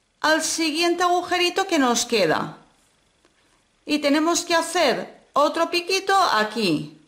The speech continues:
aquí, aquí y aquí. Vamos a seguir.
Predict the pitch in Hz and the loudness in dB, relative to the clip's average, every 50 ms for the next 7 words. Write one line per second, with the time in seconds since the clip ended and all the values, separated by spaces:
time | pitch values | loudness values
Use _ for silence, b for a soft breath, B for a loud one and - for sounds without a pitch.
0 | _ - 175 180 180 - - 220 190 170 156 156 - - - _ _ _ - 190 | _ -4 -2 -2 -2 -2 -2 -2 0 0 -2 -4 -6 -12 -20 _ _ _ -4 -2
1 | 196 196 - - 339 427 466 523 - - - _ _ _ _ _ _ _ _ _ | -2 -4 -4 -2 -2 -2 -2 -4 -6 -12 -20 _ _ _ _ _ _ _ _ _
2 | - - 202 196 170 160 160 - 196 151 - - - - _ _ _ _ _ b | -12 -6 -2 -2 0 0 -2 -2 -4 -6 -6 -8 -16 -20 _ _ _ _ _ b
3 | b b b b b b b b b b b b b b _ _ _ _ _ _ | b b b b b b b b b b b b b b _ _ _ _ _ _
4 | _ _ _ _ _ _ _ _ _ _ _ _ _ _ _ _ _ _ _ _ | _ _ _ _ _ _ _ _ _ _ _ _ _ _ _ _ _ _ _ _
5 | _ - 254 320 320 285 262 - 214 196 - - 185 156 143 143 - - - - | _ -4 -2 0 0 0 0 0 -2 -2 -4 -6 -8 -8 -8 -8 -8 -10 -12 -20